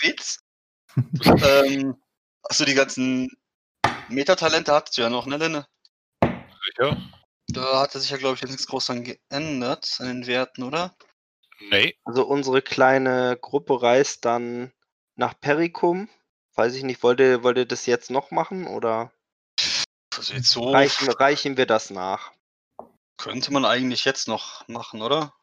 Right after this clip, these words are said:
Speaker 2: Ja, was, äh, ich mein, im Grunde genommen, ähm,
Speaker 4: Dann suchen wir uns in Perikum irgendwie eine Herberge und sagen, da ist dann Schluss.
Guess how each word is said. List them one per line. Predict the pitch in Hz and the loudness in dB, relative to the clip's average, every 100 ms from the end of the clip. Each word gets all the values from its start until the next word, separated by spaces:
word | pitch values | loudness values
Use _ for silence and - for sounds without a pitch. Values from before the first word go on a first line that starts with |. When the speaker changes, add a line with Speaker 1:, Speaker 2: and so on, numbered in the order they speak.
| _ _ | _ _
Speaker 2:
Ja, | 117 113 | 2 4
was, | 110 110 | 4 2
äh, | 123 135 113 | 0 2 2
ich | 113 | 4
mein, | 113 113 120 - - | 4 4 2 -4 -6
im | 131 | -4
Grunde | 120 127 131 | 2 4 6
genommen, | 131 127 127 127 127 120 - _ _ _ _ | 6 6 2 0 -6 -8 -10 _ _ _ _
ähm, | 139 117 113 113 113 113 110 107 _ - | 4 6 6 6 4 2 0 -6 _ -6
Speaker 4:
Dann | 127 127 | -6 -4
suchen | 147 156 | -4 0
wir | |
uns | 147 135 | 0 0
in | |
Perikum | 123 139 135 143 143 120 | -2 0 2 0 -2 -2
irgendwie | 127 131 | -2 -2
eine | 120 | 0
Herberge | 123 127 139 139 147 147 139 | 2 4 4 6 6 6 4
und | 127 113 | 0 4
sagen, | 120 117 113 | 4 4 2
da | 104 | 2
ist | 107 - | 2 -2
dann | 95 | -12
Schluss. | - 101 95 - | -12 -12 -12 -12